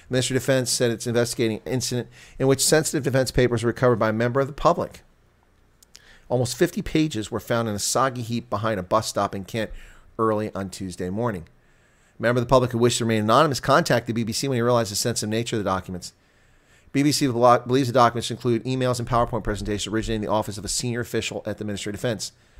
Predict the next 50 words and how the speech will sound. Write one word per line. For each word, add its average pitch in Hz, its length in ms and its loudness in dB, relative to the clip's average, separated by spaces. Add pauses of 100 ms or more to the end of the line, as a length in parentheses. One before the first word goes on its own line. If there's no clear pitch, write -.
(640)
Documents 113 420 2
relating 117 260 2
to 104 80 -6
the 113 60 -4
Royal 113 180 2
Navy's 113 360 0
Type - 280 0
forty-five 117 380 0
destroyer 107 340 0
H 113 160 -4
M 113 60 -4
S 107 140 -4
Defender 131 400 -2
show 110 180 -2
that 107 100 -2
a 107 40 -4
mission 120 280 -2
described 110 400 2
by 107 80 -2
the 107 60 -2
M 107 100 -4
O 107 40 -2
D 107 100 0
as 101 220 -4
innocent 117 320 -4
passed 104 320 -4
through 107 100 -4
Ukrainian 104 380 -6
territorial 101 360 -2
waters 117 200 2
with 90 140 -16
guns 127 280 0
covered 117 320 0 (340)
and 117 140 -6
ship's - 220 -2
helicopter 107 580 0
stowed 110 320 0
in 104 80 -4
its 90 80 -8
hangar 127 320 -2 (240)
was 139 140 -6
conducted 113 420 0
in 107 60 -6
the 107 80 -2
expectation 101 520 -6
that 95 40 -4
Russia 98 260 -2
might 95 260 -4
respond 87 360 -6
aggressively. 82 500 -6